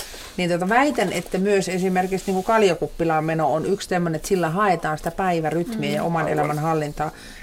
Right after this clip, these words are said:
Speaker 1: Siinä on
Speaker 3: Juu,
Speaker 1: vaan viheliäinen puoli
Speaker 3: kyllä.
Speaker 1: siinä, että se
Speaker 3: Ja,
Speaker 1: viina
Speaker 3: ja
Speaker 1: menee päähän.
Speaker 3: nyt, nyt tästä kaljakuppilasta, äh, niin, niin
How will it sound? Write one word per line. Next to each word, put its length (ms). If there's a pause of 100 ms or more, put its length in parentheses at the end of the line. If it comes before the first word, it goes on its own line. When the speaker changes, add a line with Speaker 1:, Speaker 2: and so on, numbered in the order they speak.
Speaker 1:
Siinä 180
on 40
Speaker 3:
Juu, 60
Speaker 1:
vaan 120
viheliäinen 500
puoli 280
Speaker 3:
kyllä. 160
Speaker 1:
siinä, 180
että 180
se 80
Speaker 3:
Ja, 80
Speaker 1:
viina 160
Speaker 3:
ja 160
Speaker 1:
menee 180
päähän. 360
Speaker 3:
nyt, 100 (380)
nyt 240
tästä 240
kaljakuppilasta, 840
äh, 1000
niin, 220 (320)
niin 300